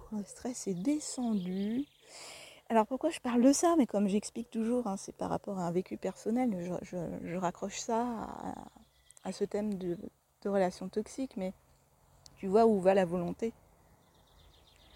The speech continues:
Quand t'es dans la, quand t'es dans la merde, tu peux pas faire autrement pour t'en sortir, tu fais des pieds et des mains, tu te bats bec et ongles pour arriver à, euh, atteindre ce but. Nous, on ne pouvait pas faire autrement que de trouver une solution.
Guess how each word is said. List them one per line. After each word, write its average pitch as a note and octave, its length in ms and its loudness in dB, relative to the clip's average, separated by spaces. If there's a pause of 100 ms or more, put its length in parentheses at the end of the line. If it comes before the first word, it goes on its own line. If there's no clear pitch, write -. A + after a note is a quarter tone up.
(220)
Quand G3+ 80 -4
t'es A#3 160 -2
dans G#3+ 120 0
la, F#3+ 140 2 (420)
quand - 120 -20
t'es - 80 -10
dans D3 140 -8
la D#3 140 -6
merde, G3 380 -6 (1200)
tu - 120 -12
peux E3+ 120 -14
pas B3+ 220 -8
faire F#3+ 260 -10
autrement G3 440 -2
pour - 180 -14
t'en - 160 -18
sortir, - 600 -12
tu - 120 -20
fais - 160 -8
des F3 140 -4
pieds - 360 -8
et F#3 80 -8
des F3 160 -2
mains, G#3 280 0 (300)
tu - 120 -20
te F#3+ 100 -10
bats E3+ 220 2
bec F#3+ 320 -2
et E3+ 80 -4
ongles A3+ 320 0
pour F#3 180 -8
arriver F3+ 540 2 (1300)
à, C4 280 -2 (200)
euh, E3 240 -4 (180)
atteindre D#4+ 340 -4
ce - 140 -10
but. A3 420 -6
Nous, A#3 220 4
on A#3 60 -2
ne F#3 60 -2
pouvait - 280 -6
pas G4 240 -6
faire - 240 -12
autrement G3+ 460 2
que - 120 -16
de - 60 -12
trouver E3+ 240 -8
une E3 80 -4
solution. E3+ 580 -6